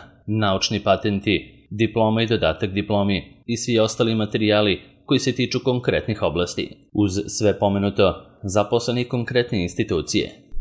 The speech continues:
izrađuju i direktan prevod punomoće za zastupanje sa pakistanskog jezika na norveški, a po potrebi kompletno obrađuju i sva ostala pravna akta. Tekovine Evropske unije, sudske tužbe,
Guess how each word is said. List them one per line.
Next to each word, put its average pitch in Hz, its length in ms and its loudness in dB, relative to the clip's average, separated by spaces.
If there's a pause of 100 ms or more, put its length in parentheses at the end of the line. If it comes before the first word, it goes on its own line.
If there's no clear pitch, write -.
izrađuju 113 680 0
i 123 80 0
direktan 107 580 0
prevod 78 320 -2 (120)
punomoće 104 480 0
za 101 120 -2
zastupanje 98 720 -2 (260)
sa - 240 -2
pakistanskog 120 720 -2
jezika 92 400 2
na - 100 0
norveški, 82 580 0 (280)
a 107 140 -2
po 113 140 2
potrebi 110 440 2
kompletno 110 540 0
obrađuju 107 640 2
i 110 80 0
sva 82 300 0
ostala 104 420 0
pravna 85 420 0
akta. - 280 -2 (340)
Tekovine 101 500 2
Evropske 101 420 2
unije, 104 520 0 (120)
sudske 113 520 2 (140)
tužbe, 95 520 4